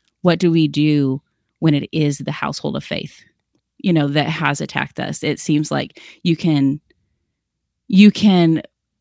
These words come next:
kind of chalk it up to, "Well, they're, they're evil, they're sinners," you know, like that they're, they're expected to behave that way.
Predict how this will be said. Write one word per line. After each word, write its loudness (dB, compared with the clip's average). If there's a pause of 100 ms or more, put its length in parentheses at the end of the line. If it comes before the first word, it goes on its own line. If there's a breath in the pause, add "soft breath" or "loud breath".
(340)
kind 4
of 4
chalk -2
it -6
up -2
to, -4
"Well, -2
they're, -6
they're -6
evil, -2
they're -6
sinners," -2
you -4
know, -2
like -8 (140)
that -4 (220)
they're, -2
they're -4 (220)
expected -8
to -6
behave -8
that -10
way. -12